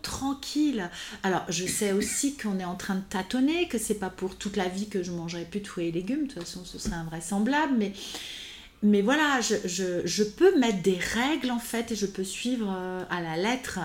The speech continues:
euh, les indications sans que ça crée un brouhaha,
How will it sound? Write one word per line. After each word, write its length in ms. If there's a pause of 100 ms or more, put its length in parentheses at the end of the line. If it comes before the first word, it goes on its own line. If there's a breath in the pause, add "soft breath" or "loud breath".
(100)
euh, 200
les 260
indications 760 (280 loud breath)
sans 280
que 140
ça 200 (100)
crée 480
un 120
brouhaha, 600